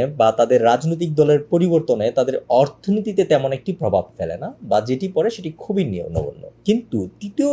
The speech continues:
বিশ্বের দেশগুলোতে একটি রাজনৈতিক দল পরিবর্তন হওয়ার সাথে সাথে তার অর্থনীতিতেও বিরূপ প্রভাব ফেলে। পিআর সিস্টেমে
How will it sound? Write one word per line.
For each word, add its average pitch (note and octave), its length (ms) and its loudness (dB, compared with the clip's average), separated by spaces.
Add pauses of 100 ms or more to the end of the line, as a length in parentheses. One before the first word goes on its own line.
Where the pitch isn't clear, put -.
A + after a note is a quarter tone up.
(100)
বিশ্বের G#3+ 380 2
দেশগুলোতে B2+ 580 2 (260)
একটি B2+ 240 0
রাজনৈতিক C#3 560 2
দল B2 200 6 (100)
পরিবর্তন C3+ 480 -2
হওয়ার A#2 280 4
সাথে C#3+ 180 -6
সাথে - 240 -4 (220)
তার A#2 120 2 (100)
অর্থনীতিতেও D#3+ 560 -6 (220)
বিরূপ D#3+ 260 4 (100)
প্রভাব D#2 280 0 (120)
ফেলে। - 200 -6 (140)
পিআর B3 260 4 (100)
সিস্টেমে F3+ 340 -2